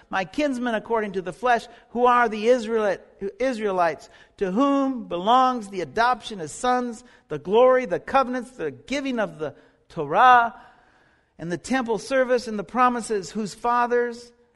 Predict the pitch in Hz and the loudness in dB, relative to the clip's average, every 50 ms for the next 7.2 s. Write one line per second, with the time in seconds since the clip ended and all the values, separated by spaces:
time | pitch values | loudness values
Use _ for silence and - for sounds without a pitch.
0 | _ _ _ _ _ _ _ _ _ _ - 208 208 196 190 180 - 190 190 240 | _ _ _ _ _ _ _ _ _ _ -2 0 0 0 0 -2 -6 -6 -6 -4
1 | 233 233 214 220 202 196 190 180 175 170 165 165 - - 220 220 226 233 233 233 | -4 -4 -6 -6 -2 -2 0 0 -2 -2 -6 -8 -4 0 2 4 4 4 4 2
2 | 240 233 214 208 - 175 160 147 - - 214 214 214 196 175 - - 226 226 226 | 0 -2 -2 -6 -10 -10 -10 -10 -10 -6 -6 -4 -4 -6 -8 -8 -8 -6 -6 -6
3 | 226 220 214 226 - 196 190 170 160 - _ _ _ - 165 165 160 - - - | -6 -8 -8 -8 -6 -6 -6 -8 -10 -16 _ _ _ -14 -10 -10 -10 -10 -6 -2
4 | 226 214 220 208 190 175 175 175 - - - - - 214 220 214 208 185 196 185 | -2 0 0 0 0 0 0 -2 -2 -6 -10 -8 -6 -6 -4 -6 -6 -8 -10 -10
5 | 185 180 - - 180 175 170 175 165 - - - - _ _ _ - 185 180 160 | -12 -12 -12 -6 -2 -2 -2 -2 -2 -6 -18 -20 -20 _ _ _ -10 -8 -6 -6
6 | 180 202 220 226 190 190 170 156 147 147 143 147 143 143 - 147 170 180 175 165 | -2 0 -2 -2 0 0 0 0 2 2 2 0 -2 -6 -4 -2 -2 -2 -2 -4
7 | - - - | -8 -16 -20